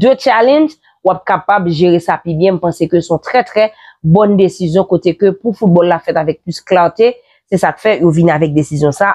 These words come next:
men se pou sezon deux mille vingt-cinq deux mille vingt-six la, gen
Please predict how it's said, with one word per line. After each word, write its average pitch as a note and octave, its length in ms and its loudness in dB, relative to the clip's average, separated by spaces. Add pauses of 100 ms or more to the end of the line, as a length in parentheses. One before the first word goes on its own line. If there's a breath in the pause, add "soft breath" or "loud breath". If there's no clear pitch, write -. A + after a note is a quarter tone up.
men F#3 320 2
se F3 100 -4
pou F3 140 -6
sezon E3 400 -2 (320 soft breath)
deux F#3+ 240 4
mille G3 320 2
vingt-cinq F#3 720 0
deux E3 160 2
mille D#3+ 160 2
vingt-six D3 480 -2
la, G3 80 2
gen D3+ 160 -4